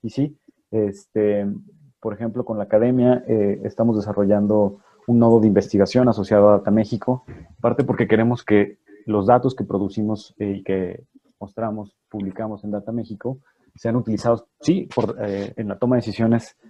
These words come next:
eh, del día a día, pero también en investigaciones de alto nivel académico, ¿no? De, de, de, eh, que se produzca investigación de rigor con la, la data que hacemos y producimos nosotros.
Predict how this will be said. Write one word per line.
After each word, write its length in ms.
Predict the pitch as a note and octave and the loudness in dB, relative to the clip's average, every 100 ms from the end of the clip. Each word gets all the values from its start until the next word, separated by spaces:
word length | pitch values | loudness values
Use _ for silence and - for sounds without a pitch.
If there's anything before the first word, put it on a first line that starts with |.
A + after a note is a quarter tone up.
| - _ - | -20 _ -4
eh, 480 | G2 F#2+ F#2 F2+ F2 - _ G#2 | 0 0 0 -4 -8 -16 _ -14
del 260 | G2 F#2 G2 | -10 -8 -2
día 200 | A2 A#2 | 0 2
a 20 | |
día, 320 | C3+ B2 C3+ | 2 0 0
pero 220 | - G#2 G2 | 2 2 2
también 400 | G2+ G#2 A2 A#2+ | 0 2 2 0
en 80 | |
investigaciones 840 | G#2+ F#2+ F#2 F#2+ F#2+ G#2+ G#2 G#2 _ _ _ _ _ | 0 -2 -6 -8 -12 -10 -12 -12 _ _ _ _ _
de 220 | F2+ G2 | -10 -6
alto 240 | G2 G2+ G2+ | -6 -6 -8
nivel 340 | F#2+ F#2+ F#2+ | -6 -6 -6
académico, 580 | F#2+ F#2 F2+ F#2+ F2+ - | -8 -6 -6 -6 -10 -12
¿no? 160 | G2+ G#2+ | -8 -6
De, 260 | G2 F#2 F#2+ | -6 -6 -8
de, 340 | G#2 F#2 F2 - _ | -10 -10 -10 -16 _
de, 380 | G2+ F#2+ F2+ F2+ _ _ _ _ _ _ _ - | -18 -16 -14 -18 _ _ _ _ _ _ _ -18
eh, 240 | - - - | -16 -16 -18
que 100 | - | -18
se 100 | F#2 | -12
produzca 720 | - G2+ A#2+ A2+ A#2 A2 A2 - | -8 -4 -2 -4 -6 -6 -6 -10
investigación 760 | G#2 G2+ G2+ - G2 F#2 G#2 | -10 -8 -10 -12 -12 -8 -6
de 60 | G2+ | -6
rigor 420 | G2 F#2 G2+ F#2+ | -4 0 0 0
con 380 | - G2 G2+ G2+ G2+ | -2 -6 -6 -10 -14
la, 360 | F#2 F2 - _ | -12 -12 -14 _
la 120 | G2 F2+ | -8 -4
data 280 | F#2 - | -4 -6
que 100 | - | -14
hacemos 420 | F2 F#2 F2+ - _ _ _ | -14 -12 -12 -14 _ _ _
y 100 | G2 | -8
producimos 420 | F#2+ F#2 G2+ G2 | -4 -6 -6 -6
nosotros. 400 | G2 B2 G#2+ A#2 | -4 -4 -2 -6